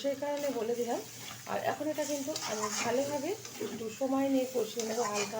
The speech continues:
আঁচে, তাহলে যাতে সুন্দরভাবে মাংসটা মানে কষানোর সাথে সাথে অর্ধেকটা সিদ্ধ হয়ে যাবে। চিকেনটা কিন্তু খুব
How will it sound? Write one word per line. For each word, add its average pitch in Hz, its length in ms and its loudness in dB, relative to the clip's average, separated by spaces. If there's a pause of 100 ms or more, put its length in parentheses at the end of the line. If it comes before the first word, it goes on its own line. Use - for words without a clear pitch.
আঁচে, 202 200 -2 (640)
তাহলে 214 220 -4
যাতে 233 240 -2
সুন্দরভাবে 269 560 2 (680)
মাংসটা 208 440 0 (280)
মানে 185 220 -4 (300)
কষানোর 233 540 2 (140)
সাথে 220 260 -2
সাথে 269 220 0 (460)
অর্ধেকটা 214 360 -2 (100)
সিদ্ধ 220 200 -6 (120)
হয়ে 262 180 4
যাবে। 254 200 0 (3000)
চিকেনটা 285 440 2
কিন্তু 285 220 2 (300)
খুব 277 140 -2